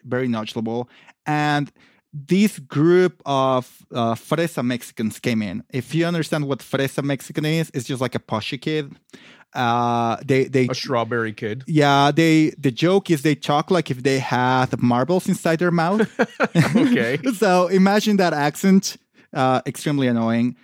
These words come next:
Speaker 1: So anyway, this girl comes into the bar with a guy and anything, and, uh, the girl that, that,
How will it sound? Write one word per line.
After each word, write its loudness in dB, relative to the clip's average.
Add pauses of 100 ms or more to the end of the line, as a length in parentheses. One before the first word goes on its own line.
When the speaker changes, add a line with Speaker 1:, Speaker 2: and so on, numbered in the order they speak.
Speaker 1:
So 4
anyway, 4
this 0
girl 0
comes -4
into -2
the 2
bar 0
with -4
a 0
guy 0
and 0
anything, -2
and, -2
uh, -2 (100)
the -2
girl -2 (140)
that, -8
that, -8